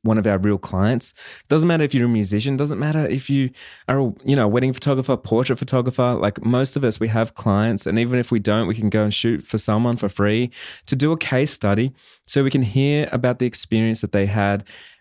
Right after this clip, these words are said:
And when you do a case study, it's different to a testimonial. A case study means you're actually doing a study on their case, right? So you ask them,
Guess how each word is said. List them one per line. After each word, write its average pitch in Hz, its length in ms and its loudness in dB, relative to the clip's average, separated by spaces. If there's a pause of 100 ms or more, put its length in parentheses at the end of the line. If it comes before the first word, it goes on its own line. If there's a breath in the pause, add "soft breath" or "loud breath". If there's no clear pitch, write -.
And 123 120 4
when 160 100 4
you 190 60 2
do 214 120 2
a 180 40 0
case 113 260 0
study, 127 280 0
it's - 240 -6
different 131 320 -2
to 131 80 0
a 123 40 0
testimonial. 95 720 0
A - 40 -20
case 127 260 0
study 139 240 0
means 107 440 0 (260 soft breath)
you're 107 160 4
actually 107 280 0
doing 101 280 0
a 98 40 -2
study 95 520 0
on 92 200 0
their 90 200 0
case, - 440 -4 (120)
right? 101 180 2 (320)
So - 140 0
you 107 160 2
ask 113 300 0
them, 87 180 0